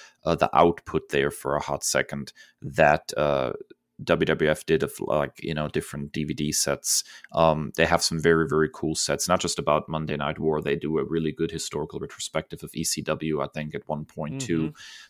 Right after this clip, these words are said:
Speaker 1: They had some really good documentaries they put out for a hot second there, and this one is probably, out of the bunch, probably the best. It's, it's high quality stuff, and if you, if you enjoyed that era of wrestling, I don't think it gets much better than this.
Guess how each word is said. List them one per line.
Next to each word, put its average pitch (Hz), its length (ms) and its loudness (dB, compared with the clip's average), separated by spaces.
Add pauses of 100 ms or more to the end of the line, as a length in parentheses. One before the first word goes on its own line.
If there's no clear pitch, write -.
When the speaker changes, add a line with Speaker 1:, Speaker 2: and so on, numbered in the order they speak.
Speaker 1:
They 98 100 6
had 104 220 6
some 90 200 -2
really 92 280 4
good 87 200 0
documentaries 78 680 0
they 71 100 -6
put 67 220 -4
out 71 120 0
for 69 140 -6
a 69 60 -4
hot 64 180 -6
second 73 320 -4
there, 71 160 -4
and 78 140 -4
this - 180 0
one 73 120 -6
is 73 100 -4
probably, 71 840 0 (440)
out 95 160 10
of 80 60 -2
the 82 40 -4
bunch, 73 380 -2
probably 78 280 2
the 62 60 -4
best. 67 320 -2
It's, 80 220 -2
it's - 140 -4
high 82 260 0
quality 71 480 -4
stuff, - 340 -4
and 67 100 -8
if - 140 -12
you, 80 240 -2 (400)
if - 160 -4
you 98 140 6
enjoyed 90 480 2
that 87 260 4
era 85 320 4
of 78 120 -4
wrestling, 76 420 0
I 69 40 -2
don't 76 180 -4
think 78 180 -8
it 71 40 -2
gets 82 200 -2
much - 240 -8
better 71 180 -2
than 62 160 -8
this. 65 300 -8